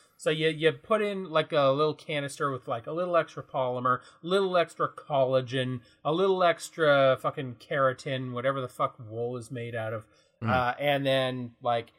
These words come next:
Speaker 1: every so often you just top that back up. And it's a small price to pay. It's basically like, like, you know what you lose in the dryer from dryer lint? Like, that's coming off your clothes. Your clothes are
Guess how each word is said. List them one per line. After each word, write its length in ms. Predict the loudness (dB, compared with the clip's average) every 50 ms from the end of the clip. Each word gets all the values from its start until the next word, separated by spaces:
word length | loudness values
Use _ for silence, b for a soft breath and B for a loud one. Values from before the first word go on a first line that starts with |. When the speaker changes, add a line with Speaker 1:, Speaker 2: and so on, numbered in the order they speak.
| _ _ 6
Speaker 1:
every 300 | 6 6 6 6 2 0
so 260 | 2 4 6 6 8
often 380 | 10 10 8 8 6 4 -2 -6
you 100 | -4 -4
just 220 | -6 -8 -10 -10
top 400 | -4 2 4 4 4 4 2 -2
that 280 | -4 -4 -2 -2 -4 -4
back 300 | -4 -4 -4 -6 -6 -4
up. 240 | -4 -4 -4 -6 b b b b b
And 100 | 4 4
it's 140 | 4 4 2
a 80 | -2
small 480 | -2 -4 -4 0 2 4 4 4 4 2
price 340 | 0 0 0 0 0 0 -4
to 100 | -6 -4
pay. 120 | -2 -2 -2
It's 160 | -2 -4 -2
basically 540 | 0 0 0 0 -2 -6 -4 -4 -2 0 2
like, 360 | 4 4 4 4 2 -2 -10 _ _ _ _ _ _ _ _ 4
like, 280 | 4 4 4 4 -2 _ _ _ _ _ _
you 160 | -4 -2 2
know 280 | 6 8 8 8 8 4 -2 -4 -2
what 260 | 2 2 2 2 2
you 160 | -2 -4 -4
lose 500 | -2 0 4 4 4 4 2 0 -6 -6
in 200 | -6 -6 -4 -2
the 80 | -4 -4
dryer 580 | -4 -2 2 4 6 6 6 6 6 4 4
from 300 | 2 0 -2 -4 -4 -6
dryer 440 | -4 0 2 4 4 6 6 4 2
lint? 380 | 2 2 2 2 0 -2 -4 -2
Like, 180 | 0 0 2 2
that's 220 | 2 2 2 0 0
coming 280 | 0 2 2 2 2
off 300 | 2 4 4 4 4 2
your 100 | -2 -8
clothes. 340 | -2 2 2 2 2 2 -2
Your 80 | -12 -14
clothes 440 | -6 0 4 4 6 4 4 0
are 400 | 2 6 8 8 10 8 8 6